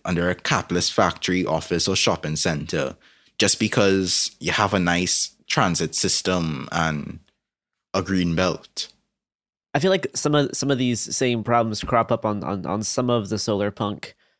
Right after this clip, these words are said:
Speaker 2: stuff online as well. I mean, we've already talked about, like,
Speaker 1: Definitely.
Speaker 2: greenwashing throughout the solar punk aesthetic and stuff. But yeah, I mean, it is, it is an interesting,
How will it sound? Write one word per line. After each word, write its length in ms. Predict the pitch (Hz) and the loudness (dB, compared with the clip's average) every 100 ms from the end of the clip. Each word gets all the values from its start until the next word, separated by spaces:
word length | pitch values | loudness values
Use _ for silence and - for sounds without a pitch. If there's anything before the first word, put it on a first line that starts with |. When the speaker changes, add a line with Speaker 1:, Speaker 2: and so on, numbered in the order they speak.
| _ | _
Speaker 2:
stuff 260 | - 127 117 | -6 -4 0
online 300 | 110 98 92 | 0 0 -4
as 120 | 90 | -2
well. 180 | 110 101 | 0 0
I 20 | |
mean, 280 | 101 - 85 - | -2 -6 -8 -2
we've 140 | 123 | 0
already 140 | 120 | 0
talked 280 | 107 107 - | 0 -2 -2
about, 260 | 110 104 95 | 0 2 4
like, 120 | 110 | 2
Speaker 1:
Definitely. 360 | - 80 80 - _ _ - | 2 -2 -4 -12 _ _ -2
Speaker 2:
greenwashing 540 | 127 110 107 - 107 | -2 2 0 -2 -6
throughout 240 | 92 104 90 | -2 -2 -2
the 80 | |
solar 200 | - 98 | -4 -6
punk 320 | 95 95 90 - - - | -4 -6 -8 -14 -18 -10
aesthetic 380 | - - 113 104 | -4 -2 0 -2
and 100 | 101 | -6
stuff. 360 | - 98 95 _ _ _ _ _ | -2 -2 -2 _ _ _ _ _
But 180 | 120 110 | -4 -2
yeah, 200 | 131 117 | 2 2
I 20 | |
mean, 140 | 101 113 | 2 0
it 40 | |
is, 180 | 123 120 | 0 0
it 100 | 120 | 0
is 160 | 135 127 | 0 0
an 80 | |
interesting, 720 | 120 117 117 - 113 101 95 | -2 -2 -6 -4 -4 -4 -10